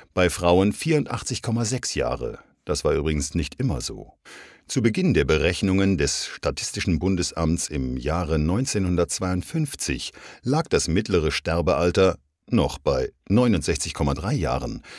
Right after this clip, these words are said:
In der jungen Bundesrepublik starb man also im Schnitt mehr als zehn Jahre früher als heute.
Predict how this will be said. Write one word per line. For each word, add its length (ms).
In 160
der 160
jungen 400
Bundesrepublik 800
starb 320
man 120
also 280
im 140
Schnitt 320
mehr 280
als 280
zehn 280
Jahre 280
früher 480
als 280
heute. 320